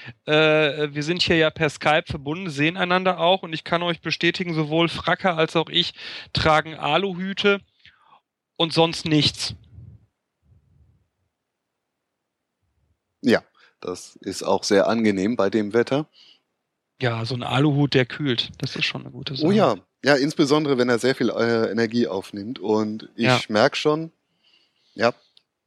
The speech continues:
Speaker 2: die Illuminaten verstärken gerade den Kontrollstrahl.
Speaker 1: Ja, aber die Pyramidenenergie, die ja in so einem Aluhut sich bündelt, auch da, äh, äh, weise ich mal auf die,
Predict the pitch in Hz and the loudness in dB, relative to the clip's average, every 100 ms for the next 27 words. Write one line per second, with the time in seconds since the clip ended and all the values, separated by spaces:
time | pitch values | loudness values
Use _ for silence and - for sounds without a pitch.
0 | _ - - - - - - - - - | _ -20 -20 -18 -16 -18 -20 -20 -20 -6
1 | 113 110 101 110 120 107 101 101 104 110 | -2 0 2 0 0 2 4 2 2 -8
2 | 107 - 101 - 107 107 113 101 101 107 | -8 -4 -2 2 2 0 -2 -2 0 0
3 | 110 95 98 127 120 139 147 - 95 92 | 0 -2 -2 -6 2 2 2 0 0 0
4 | 90 _ _ _ _ _ _ _ _ _ | -6 _ _ _ _ _ _ _ _ _
5 | _ _ _ _ - - 131 160 170 143 | _ _ _ _ -16 -4 0 2 2 2
6 | 143 - 160 156 160 180 190 170 165 151 | 0 0 0 0 -2 -2 0 0 0 -2
7 | 165 151 143 143 139 135 135 143 131 143 | -4 0 2 2 2 -2 -6 -4 -2 -2
8 | 151 147 143 - 127 - 135 160 165 160 | -2 -6 -6 -4 -4 -4 -4 2 2 2
9 | 143 127 139 135 135 135 131 135 135 143 | 0 0 0 2 4 4 2 -4 -8 -6
10 | 131 135 135 127 135 127 131 127 - 127 | 0 0 0 -2 -2 0 -2 -4 -4 -2
11 | 120 | -2